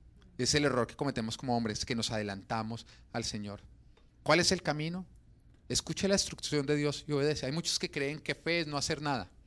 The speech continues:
No, es que yo tengo mucha fe, entonces no voy a hacer nada, voy a dejar que Dios haga.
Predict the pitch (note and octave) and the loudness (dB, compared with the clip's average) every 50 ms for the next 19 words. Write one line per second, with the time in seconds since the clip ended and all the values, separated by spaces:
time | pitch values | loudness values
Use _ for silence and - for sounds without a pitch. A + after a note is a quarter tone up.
0 | - - - - - - - - - - - - - E3 F3 D#3 - - - D#3+ | -20 -20 -20 -20 -20 -20 -20 -20 -20 -20 -14 -2 2 4 4 4 4 2 0 0
1 | C#3+ C#3+ E3 E3 E3 E3 - - - - - - - - - - - E3 E3 E3+ | 6 8 10 10 10 10 8 4 -2 -14 -20 -20 -20 -20 -20 2 4 4 6 6
2 | F3 F3+ E3+ - F3 D3+ - E3 D#3 C#3 - D#3+ D#3+ D#3+ D#3 D3+ C#3+ - D#3+ D3 | 4 2 2 2 0 2 2 2 2 2 -2 -2 0 2 2 2 2 0 -2 -2
3 | D3+ C#3+ B2+ A#2 B2 C3 C3 A#2 - - C3+ C3 B2 - - A#2+ G2+ F#2+ | -2 -2 0 0 0 0 -2 -4 -4 -2 -2 -2 -2 -2 -2 -2 -2 -4